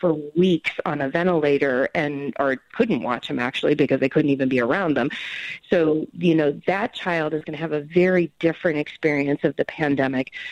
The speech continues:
Um, you know, and I think it also has to do with how the people that are their support people, their adults in their life, handled it. So if their adults did well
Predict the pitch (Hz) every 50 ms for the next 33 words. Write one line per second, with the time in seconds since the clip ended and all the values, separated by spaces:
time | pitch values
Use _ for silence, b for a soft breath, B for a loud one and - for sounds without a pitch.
0 | B B B B - - 147 151 143 135 135 139 - - - _ 196 175 160 160
1 | 160 160 170 165 175 - - 202 185 - 214 196 208 196 185 196 226 226 - 247
2 | 208 202 196 175 - 196 175 190 180 175 175 - - - 202 214 196 220 214 -
3 | 208 185 - 190 180 175 175 170 B B B _ - - 190 185 - 180 175 175
4 | 170 170 165 - 175 165 160 - - 165 - - - 151 - - - - 160 -
5 | 147 143 - 151 151 151 147 - 156 151 156 151 - - 165 139 139 143 143 -
6 | - - 151 - - - - - 147 139 139 - 139 127 - - - - - -
7 | - 180 175 170 165 - - 208 202 208 214 233 - - 175 165 - 185 202 208
8 | 170 175 - _ _ B B B B B B B _ - 180 170 160 156 147 156
9 | 185 240 277 214 156 151 170 214 240 B